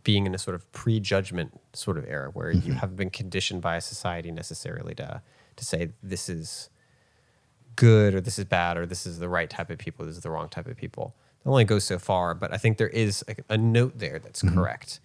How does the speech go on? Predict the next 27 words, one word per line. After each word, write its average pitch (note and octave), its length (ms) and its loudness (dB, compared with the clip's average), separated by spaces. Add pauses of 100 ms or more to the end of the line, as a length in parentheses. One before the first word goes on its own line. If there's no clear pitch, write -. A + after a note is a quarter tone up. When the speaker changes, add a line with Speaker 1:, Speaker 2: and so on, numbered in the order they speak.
(360)
Speaker 1:
And F#2+ 160 -2
it's - 160 -6
interesting A#2+ 460 2
to F#2 100 -6
me F#2 220 -4
that - 180 -10
people, F2+ 640 -6 (680)
adults, G2 760 0 (320)
would F#2+ 160 0
be F2+ 100 -4
willing F2 220 -4
to E2 60 -6
spend E2 260 -6
so - 180 -4
much D#2+ 220 -6
money E2+ 220 -4
on C#2 180 -10
toys - 920 0 (160)
to G#2 100 -4
try G2+ 240 2
to E2+ 100 -2
recapture F#2+ 760 -8
some E2+ 240 -8
of D#2+ 80 -8
that C#2 180 -10
sort E2+ 200 -8
of D2+ 140 -12